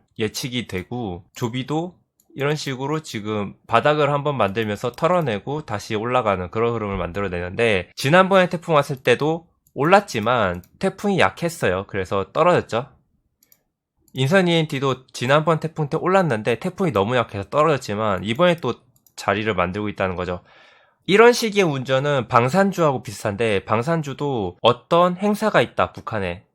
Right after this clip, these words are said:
또는 어떤 도발을 했다 그러면 오르고 다시 떨어지다가, 북한은 도발을 한 번만 하고 끝내지 않고 보통 한 번 시작하면은 한두 달에 한 번씩 하-,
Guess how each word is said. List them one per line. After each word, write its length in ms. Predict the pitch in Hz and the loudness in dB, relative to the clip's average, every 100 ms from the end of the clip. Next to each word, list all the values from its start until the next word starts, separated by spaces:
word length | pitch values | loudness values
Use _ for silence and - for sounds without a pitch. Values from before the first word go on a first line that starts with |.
| _ _ _ | _ _ _
또는 340 | 143 143 156 160 - | -4 0 0 -2 0
어떤 320 | 107 110 165 | 0 4 2
도발을 720 | 156 113 131 135 127 113 - - | 2 4 4 4 4 2 0 -6
했다 340 | 180 - 139 92 | -8 4 4 4
그러면 380 | 98 98 107 104 | 0 0 -2 0
오르고 600 | 156 160 147 160 110 - | -2 0 -2 0 0 -4
다시 240 | 104 104 | -12 -6
떨어지다가, 520 | 143 156 131 110 104 | 0 0 0 0 0
북한은 360 | - - 147 139 | -2 -4 -2 -2
도발을 400 | 117 104 110 113 | -2 0 2 0
한 100 | 147 | 0
번만 240 | 175 175 | 0 2
하고 120 | 160 123 | -2 -2
끝내지 280 | 120 120 | -8 -4
않고 220 | 107 95 104 | -6 -6 -12
보통 340 | - 135 151 | -6 -6 -6
한 180 | - 196 | -4 2
번 120 | 214 | 2
시작하면은 720 | 208 196 - 160 151 165 180 - _ | 2 -4 -4 -4 -2 -2 -4 -8 _
한두 320 | - 202 214 | -6 -2 0
달에 180 | 190 156 | 2 2
한 140 | 147 | 0
번씩 340 | 120 113 - | -4 -8 -12
하-, 60 | - | -18